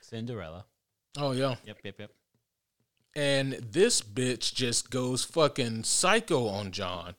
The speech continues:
Speaker 1: Mm-hmm.
Speaker 2: And, I mean, what the fuck? Like, she's not, it, it was, uh, it was very similar to me,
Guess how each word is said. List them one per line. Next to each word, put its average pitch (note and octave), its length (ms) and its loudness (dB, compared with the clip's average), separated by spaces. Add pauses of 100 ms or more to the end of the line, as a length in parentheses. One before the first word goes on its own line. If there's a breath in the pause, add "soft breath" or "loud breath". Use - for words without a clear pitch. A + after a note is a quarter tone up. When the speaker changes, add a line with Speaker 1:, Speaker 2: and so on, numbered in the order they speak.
Speaker 1:
Mm-hmm. G#2+ 600 -12
Speaker 2:
And, A2 640 -2 (600)
I B2 180 0
mean, A2 360 -2
what A2 300 2
the G2+ 160 -2
fuck? - 640 0 (340 loud breath)
Like, G#2+ 220 2
she's A#3 380 4
not, D#3 220 4 (460 loud breath)
it, D#3+ 260 -2 (800)
it F3+ 160 -2
was, D#3 440 4
uh, C3+ 300 6
it D#3 60 4
was C#3 160 2
very A3+ 280 0
similar E3+ 600 2
to - 160 -2
me, G2+ 480 -6